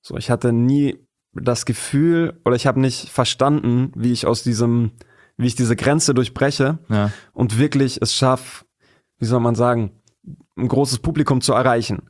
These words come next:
Speaker 2: Ja.
Speaker 1: So, ich hatte immer das Gefühl, ich mach gute Musik, warum werde ich nicht gehört?
Speaker 2: Ja.
Speaker 1: So, da, das ist ja das Einfachste, dass man das irgendwie die Schuld bei anderen sieht oder das Ganze einfach nicht wirklich hinterfragt.
Speaker 2: Ja.
Speaker 1: Und dann während des Studiums habe ich eben angefangen, mich ein bisschen damit auseinanderzusetzen, wie funktioniert YouTube,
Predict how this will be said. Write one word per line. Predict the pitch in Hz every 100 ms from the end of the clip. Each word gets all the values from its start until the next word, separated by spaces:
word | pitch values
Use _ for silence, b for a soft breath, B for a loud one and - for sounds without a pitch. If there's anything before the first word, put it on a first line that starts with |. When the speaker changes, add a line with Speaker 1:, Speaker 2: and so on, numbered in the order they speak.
| -
Speaker 2:
Ja. | 98
Speaker 1:
So, | 92
ich | 113
hatte | 139
immer | 143 160
das | 151
Gefühl, | 139 120 151
ich | 143
mach | 135 135
gute | 135 135
Musik, | 139 131 135 165 117
warum | 127 135
werde | 127
ich | 117
nicht | 117
gehört? | 120 127 139 - _
Speaker 2:
Ja. | 110 107 113 B
Speaker 1:
So, | - 131
da, | 117 117 110
das | - - 113
ist | 113
ja | 123
das | 117 -
Einfachste, | 123 131 131 104 131 131
dass | 117
man | 117 113
das | 113
irgendwie | 117 117 117
die | 107
Schuld | - 123 104
bei | -
anderen | 120 127 120
sieht | 113 123 -
oder | 120 120
das | 117 -
Ganze | 120 117 113
einfach | 110 113
nicht | 113 104
wirklich | 113 113
hinterfragt. | 123 113 104 117 120 127 -
Speaker 2:
Ja. | 110 101 107 B B
Speaker 1:
Und | 123 117
dann | 139 185
während | 160 151
des | 147
Studiums | - 156 160 156 143
habe | 131 123
ich |
eben | 123 123
angefangen, | 113 135 131 127 123
mich | 110
ein | 120
bisschen | 113 120
damit | 113 107
auseinanderzusetzen, | 110 113 120 120 110 107 110 - 113
wie | 110
funktioniert | - 110 - 117 113
YouTube, | 113 117 - 120